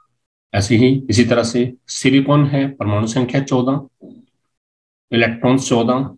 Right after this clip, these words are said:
तो इसका इलेक्ट्रॉनिक विन्यास क्या होगा, इसी तरह से दो आठ चार। अगला है नियॉन, नियॉन की परमाणु संख्या दस, इलेक्ट्रॉन्स है दस,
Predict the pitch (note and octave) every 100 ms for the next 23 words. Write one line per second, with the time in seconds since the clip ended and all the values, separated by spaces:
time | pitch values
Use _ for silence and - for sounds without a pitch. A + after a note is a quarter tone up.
0 | _ _ _ A2+ A2+ A2 - C#3 C#3 B2+
1 | - C3 C3+ C3+ C3+ C3 - D3 C#3 C3
2 | G#2 F#2+ - A#2 C3+ C3+ C3 - C#3 C3+
3 | - _ - F2+ F#2+ F#2+ G#2+ A2 A2 -
4 | B2 B2+ - _ _ _ _ _ _ _
5 | _ _ _ _ - A#2 C3+ C3 C#3+ B2+
6 | A2 G#2+ A#2+ G2 A#2 - _ _ _ -
7 | G#2+ A2+ C3 C#3 D3 C3+ C3 C3+ C3 C3+
8 | D3 C3+ D#3+ E3+ - _ _ _ _ _
9 | _ _ _ _ _ A2+ A2+ A#2 - C#3+
10 | C#3 D3+ D3+ E3+ - -